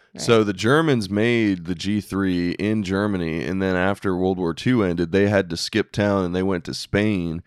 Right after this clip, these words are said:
Speaker 2: And then Spain, the company Set Me,
Speaker 1: Mm-hmm.
Speaker 2: started making the G three, and then Germany eventually came back and was like, "Okay, we'll buy the, the, the G three
Speaker 1: Right.
Speaker 2: back from you." But where we live, it's made by another company. There's two companies. It's a, a P-, P T R.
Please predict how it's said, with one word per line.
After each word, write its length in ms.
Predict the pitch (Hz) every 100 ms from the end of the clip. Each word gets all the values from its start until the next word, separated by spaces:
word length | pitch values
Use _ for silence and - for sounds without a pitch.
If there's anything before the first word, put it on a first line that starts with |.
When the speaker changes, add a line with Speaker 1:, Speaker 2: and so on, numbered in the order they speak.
| _ _ -
Speaker 2:
And 120 | 92
then 160 | 92 76
Spain, 680 | - - 113 110 92 87 76
the 80 | 82
company 360 | 98 90 82
Set 300 | - 131 -
Me, 300 | 90 87 78 - -
Speaker 1:
Mm-hmm. 160 | 202
Speaker 2:
started 360 | 104 107 95 87
making 300 | 92 87 90
the 60 | 80
G 220 | 82 90
three, 440 | - 87 82 78
and 120 | 87 92
then 140 | 90
Germany 360 | 95 110 113 98
eventually 560 | 92 98 - 95 90
came 360 | 76 - 101 90
back 320 | 87 90 87
and 80 | 87
was 160 | 80 80
like, 100 | 76
"Okay, 380 | 151 139 110
we'll 200 | 113 143
buy 220 | 135 131 120
the, 100 | 117 107
the, 180 | 107 -
the 80 | 104
G 180 | 95 107
three 200 | 101 104
Speaker 1:
Right. 80 | 95
Speaker 2:
back 260 | 92 95
from 120 | 90 87
you." 180 | 82 - - - _
But 120 | 98 90
where 180 | 95 101
we 180 | 151
live, 460 | 165 104 92 92 - _ -
it's 220 | 98 98
made 260 | 107 110 101
by 140 | 98
another 220 | 98 98
company. 420 | 87 110 104 95 90
There's 220 | 87 -
two 160 | - 127
companies. 400 | 117 95 95 92
It's 160 | -
a, 240 | 90 87 87
a 40 |
P-, 320 | - - 127
P 180 | - 139
T 180 | 131 120
R. 280 | 98 85